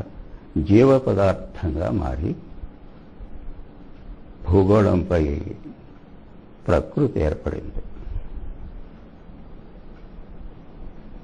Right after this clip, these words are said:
తత్ఫలితంగా అనేక జీవులు,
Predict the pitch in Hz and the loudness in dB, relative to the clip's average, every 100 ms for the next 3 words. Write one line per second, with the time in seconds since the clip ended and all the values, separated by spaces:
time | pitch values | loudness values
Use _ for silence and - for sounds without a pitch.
0 | - - - - - - 92 85 - 85 | -16 -16 -16 -14 -10 -2 0 0 0 2
1 | 85 92 101 90 78 - - - - - | 4 4 6 6 4 2 -2 -6 -12 -16
2 | - - - - - - 82 92 87 80 | -18 -18 -8 -6 -4 0 2 6 6 6
3 | 76 78 82 87 - | 4 6 6 6 2